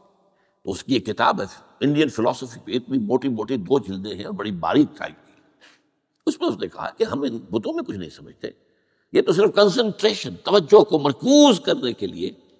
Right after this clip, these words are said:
हमने उनको बना लिया है, ताकि उनके साथ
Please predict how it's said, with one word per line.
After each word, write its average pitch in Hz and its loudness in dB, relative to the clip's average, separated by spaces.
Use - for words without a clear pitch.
हमने 135 4
उनको 120 0
बना 82 -8
लिया - -6
है, 131 -4
ताकि 92 -10
उनके 98 -12
साथ - -6